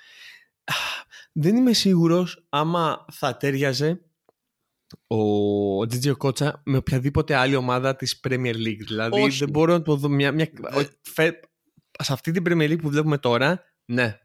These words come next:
Speaker 1: Μια Crystal Palace, μια Southampton, μια ομάδα που να παίξει λίγο μπαλίτσα, οτιδήποτε. Σε εκείνη την Premier League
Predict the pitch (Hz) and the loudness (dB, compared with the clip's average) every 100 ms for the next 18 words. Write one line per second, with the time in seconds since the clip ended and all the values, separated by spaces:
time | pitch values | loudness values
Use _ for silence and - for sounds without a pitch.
0 | _ _ _ _ - 117 113 110 98 - | _ _ _ _ -6 -4 -4 -6 -6 -2
1 | 120 127 123 127 - - _ 110 104 98 | 0 2 0 -2 -10 -20 _ -8 -6 -6
2 | 92 123 120 127 123 123 - _ 123 117 | -4 -4 -2 -4 -4 -8 -20 _ -4 -2
3 | 117 117 113 110 113 104 113 104 95 95 | 0 -2 -2 -4 -4 -6 -2 -2 0 0
4 | 113 123 123 113 101 113 120 127 - - | 0 0 -2 -2 -4 -4 -6 -6 -10 -12
5 | - - - 156 190 160 139 143 139 123 | -8 -8 -2 0 2 0 0 0 2 0
6 | 120 139 | 0 -2